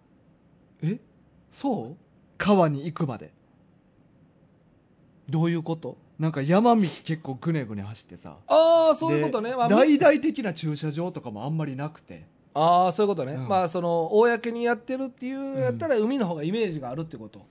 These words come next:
Speaker 2: いや、イメージっていうよりも、
Speaker 1: うん、うん。
Speaker 2: あの、行きやすい。交通の便がいい。
Speaker 1: あー、そう。
Speaker 2: うん。
Speaker 1: いや、実際でもさ、
Speaker 2: うん。
Speaker 1: なんか、川やったら、まあ、ベタベタしないとか。
Speaker 2: うん、うん、うん。
Speaker 1: まだ入ってからの
Speaker 2: うん。
Speaker 1: 海はちょっと問題があったりする。
Speaker 2: 入らない。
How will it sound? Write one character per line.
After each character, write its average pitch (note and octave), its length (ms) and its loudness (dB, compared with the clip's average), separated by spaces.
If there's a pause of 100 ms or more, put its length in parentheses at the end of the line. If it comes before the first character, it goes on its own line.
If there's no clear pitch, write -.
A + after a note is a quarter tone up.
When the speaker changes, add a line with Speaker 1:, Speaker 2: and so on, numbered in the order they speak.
(260)
Speaker 2:
い G#3+ 40 0
や、 A3+ 120 6
イ A#3+ 120 4
メ D#4+ 180 2
ー B3 40 4
ジ F3 120 -2
っ - 20 -8
て F#3 100 -4
い F#3+ 40 2
う G#3+ 200 2
よ G#3+ 120 4
り A#3 100 0
も、 B3+ 300 2
Speaker 1:
う - 20 -4
ん、 - 40 -4
う - 20 -2 (240)
ん。 - 40 -10
Speaker 2:
あ D#3 120 0
の、 E3+ 160 0
行 B3 120 0
き B3 160 -2
や G#3 140 2
す - 180 -10
い。 D2+ 80 -16 (340)
交 C#4 240 0
通 A#3 200 -6
の G#3+ 100 0
便 D#3+ 220 -2
が C2 100 -16
い - 40 -20
い。 - 20 -20 (420)
Speaker 1:
あ D3+ 40 -8
ー、 D3 320 0
そ B2+ 300 -8
う。 B2+ 60 -10
Speaker 2:
う - 20 -8
ん。 - 20 -10
Speaker 1:
い - 420 -16
や、 D#3+ 180 0 (100)
実 G#3 440 -4
際 D4+ 120 2
で F4+ 120 -2
も A3 160 -6
さ、 D#3+ 140 -8
Speaker 2:
う C#3 80 -4
ん。 G2+ 140 -10 (380)
Speaker 1:
な D3 100 -6
ん D3 60 -6
か、 B2+ 140 -8 (260)
川 D#3+ 440 2
や A#2 100 -8
っ A2+ 40 -12
た A#2 200 -12
ら、 A2+ 100 -10
ま A2+ 120 -10
あ、 A2+ 40 -10
ベ C3 140 -4
タ C#3 120 -4
ベ A2 100 -12
タ G#2+ 120 -18
し - 160 -18
な G#2+ 120 -16
い G#2 40 -20
と - 120 -20
か。 - 200 -20
Speaker 2:
う - 20 -16
ん、 - 20 -14
う - 20 -10
ん、 - 40 -10
う - 20 -8
ん。 - 20 -6
Speaker 1:
ま D#3+ 100 -4
だ D#3 80 -8
入 G3+ 180 -2
っ - 20 -8
て A#3+ 200 -8
か C4 140 -2
ら D4 120 0
の C4+ 360 -6
Speaker 2:
う - 20 -8
ん。 A#2+ 200 -8 (500)
Speaker 1:
海 E3+ 220 -2
は A#2 280 -6
ち - 80 -20
ょ B2 40 -12
っ - 20 -12
と B2+ 60 -12
問 C#3+ 180 -6
題 C#3 140 -6
が A2+ 60 -10
あ - 20 -14
っ G#2 40 -16
た A2 120 -14
り G#2+ 40 -14
す C3 60 -8
る。 C#3 80 -4
Speaker 2:
入 B2+ 60 -4
ら A#2+ 100 -8
な G2+ 80 -10
い。 - 80 -20